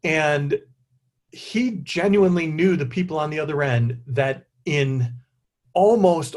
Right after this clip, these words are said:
all of the cases, he had never met in person those people ever before. He met 'em all online. And that taught me a tremendous thing. Now, the flip side of that, at the same time, my brain started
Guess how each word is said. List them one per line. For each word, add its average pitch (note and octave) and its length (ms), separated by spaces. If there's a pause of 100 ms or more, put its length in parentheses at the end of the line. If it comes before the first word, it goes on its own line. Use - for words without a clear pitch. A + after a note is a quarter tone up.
all D#3 260
of C3+ 120
the C3+ 80
cases, B2 500
he D3+ 200
had B2 260
never D#3 420
met B2+ 500 (120)
in D#3+ 260
person B2 560
those B2 220
people B2 320
ever A#2+ 180
before. G#2 440 (520)
He D#3+ 120
met C#3 180
'em C3+ 60
all B2 160
online. G#2+ 440 (720)
And G3 140
that B3 180
taught G3+ 280
me F3 140
a D#3 100
tremendous C3+ 560
thing. A#2+ 340 (600)
Now, D#3+ 140
the D#3+ 180 (200)
flip A#3+ 220
side A#2+ 200
of G#2+ 60
that, G2+ 240 (1400)
at F3+ 160
the F#3+ 80
same B3 460
time, C#3+ 760
my D3 360
brain C#3+ 440
started E3+ 920